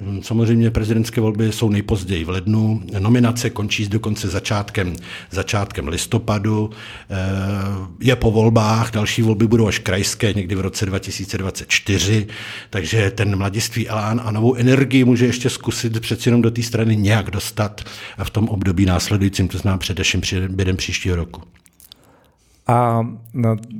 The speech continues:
Speaker 2: teď nevím, jestli budete chtít odpovědět, ale budete volit, eh, Josefa Skálu?
Speaker 1: Já, já nevím, jestli je to úplně korektní, ale já nepředpokládám, že bych to měl na výběr.
Speaker 2: Dobře.
Speaker 1: Protože nominant se stane kandidátem jedině, když vybere padesát tisíc podpisů.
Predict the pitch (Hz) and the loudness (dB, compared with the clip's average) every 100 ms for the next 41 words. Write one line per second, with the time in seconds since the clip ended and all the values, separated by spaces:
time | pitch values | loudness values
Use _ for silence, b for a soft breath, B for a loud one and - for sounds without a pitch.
0 | - 127 127 131 - 123 120 - 127 123 | -2 0 2 2 2 2 2 2 2 2
1 | 170 120 120 127 120 117 117 117 117 123 | 2 4 2 2 0 2 2 2 0 2
2 | 143 - - 127 120 117 131 120 113 113 | 0 -2 -2 0 2 2 0 2 4 2
3 | 113 120 113 - 104 127 240 - - B | 2 -2 -2 0 2 2 0 -12 -18 B
4 | B B 117 120 117 117 113 127 107 113 | B B 2 4 4 2 0 -4 -2 -2
5 | - - - 113 113 117 117 117 127 131 | -6 -12 -8 -2 0 2 2 2 0 0
6 | - - 135 127 - 101 110 - 117 117 | -4 0 2 2 0 0 -2 -4 -2 2
7 | 113 110 107 104 - 110 - 110 110 107 | 2 2 0 -2 -6 -10 -4 -2 0 0
8 | 120 104 101 - 101 104 104 90 90 76 | -2 -2 -6 -6 -2 0 0 0 -2 -6
9 | 78 - - _ - - - 110 110 131 | -10 -12 -20 _ -20 -6 2 4 4 -2
10 | B B 110 113 110 113 117 113 110 117 | B B -6 -4 -2 0 2 0 0 4
11 | 135 135 131 135 - 131 123 127 123 127 | 4 4 2 0 -2 0 2 4 4 2
12 | 123 117 117 120 117 120 117 113 120 120 | 0 0 2 4 2 2 0 2 2 2
13 | 113 104 110 110 117 117 117 107 104 - | 2 0 -2 0 2 2 0 -4 -2 2
14 | 110 110 110 117 110 - 87 - 85 - | 2 2 -2 -2 -2 0 0 0 -4 -2
15 | 78 85 | -4 -6